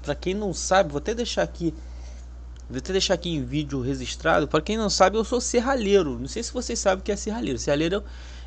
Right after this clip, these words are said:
é, a gente confecciona portas de ferro, janela, gradil, entendeu? Fechamentos de ferro, entendeu? A gente fabrica coisas de ferro, certo? Conserta também.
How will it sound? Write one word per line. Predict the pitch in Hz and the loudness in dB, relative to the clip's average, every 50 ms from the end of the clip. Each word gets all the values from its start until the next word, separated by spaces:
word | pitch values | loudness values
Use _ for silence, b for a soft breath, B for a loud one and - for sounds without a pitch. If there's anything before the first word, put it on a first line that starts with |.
| B - | B 2
é, | 151 156 160 160 151 | 4 6 8 8 6
a | 151 | 6
gente | 170 190 - | 2 0 -4
confecciona | - 214 208 202 - 208 202 - - - - 190 190 185 180 170 | -4 -4 -4 -2 -2 -4 -2 -2 -4 0 4 4 4 4 2 0
portas | - - - 185 190 185 170 - 165 143 | -2 2 6 6 6 6 6 2 -2 -4
de | 151 147 | -4 -6
ferro, | - - - 180 185 196 190 170 139 131 139 127 120 B B B B B B B B B - | -8 -4 -2 0 2 4 4 2 2 -2 -4 -8 -8 B B B B B B B B B -8
janela, | 113 104 143 165 160 139 135 151 165 180 175 160 135 | -4 0 2 2 2 2 0 0 0 2 2 2 2
gradil, | 123 135 143 147 135 127 117 117 135 151 175 190 190 170 143 | 2 4 4 4 4 2 0 -4 -4 -2 0 0 0 0 -2
entendeu? | 131 131 - 131 127 127 | -2 -4 -4 -2 -2 -2
Fechamentos | - - 165 - - 156 139 131 135 156 175 175 160 139 131 | -2 0 0 2 2 2 0 0 0 0 0 -2 -2 -4 -6
de | 123 - | -6 -6
ferro, | - - 131 131 143 151 147 135 | -6 -2 2 4 4 4 4 2
entendeu? | 120 123 120 117 120 120 123 | -2 -4 -2 0 0 0 0
A | 127 123 | -2 -4
gente | 135 - - - - - - - - - - | -6 -8 -10 -12 -14 -14 -14 -14 -14 -10 -2
fabrica | - 208 196 160 170 185 185 - 196 185 190 196 - | 0 0 0 0 -2 -4 -4 -2 -2 -2 -2 -4 -4
coisas | - 185 185 185 185 | 0 2 2 2 2
de | 170 202 208 | -2 -4 -6
ferro, | - - - 151 123 117 110 101 107 | -8 -4 -2 2 2 2 2 0 -4
certo? | 110 - - - 151 151 - - - - | -8 -6 -2 0 0 0 -2 -6 -12 -10
Conserta | - 117 117 110 - - - - 117 131 135 - - 117 | -8 -6 -6 -4 -4 -4 0 2 2 2 2 0 -4 -8
também. | 113 - 117 113 113 120 151 | -8 -8 -8 -8 -8 -8 -8